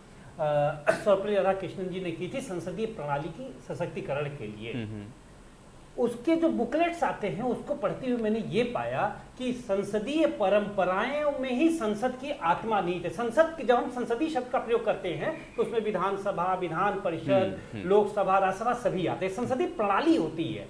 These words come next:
Speaker 2: हम्म, हम्म।
Speaker 1: आज संसद की, लोकतंत्र की और संसदीय प्रणाली की आत्मा को कुचला गया है।
Speaker 2: हम्म।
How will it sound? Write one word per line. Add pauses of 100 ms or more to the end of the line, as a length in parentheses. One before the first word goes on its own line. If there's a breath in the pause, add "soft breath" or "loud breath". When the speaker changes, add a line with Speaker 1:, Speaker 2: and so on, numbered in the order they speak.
(100)
Speaker 2:
हम्म,
हम्म।
Speaker 1:
आज
संसद
की,
लोकतंत्र
की
और
संसदीय
प्रणाली
की
आत्मा
को
कुचला
गया
है। (300)
Speaker 2:
हम्म।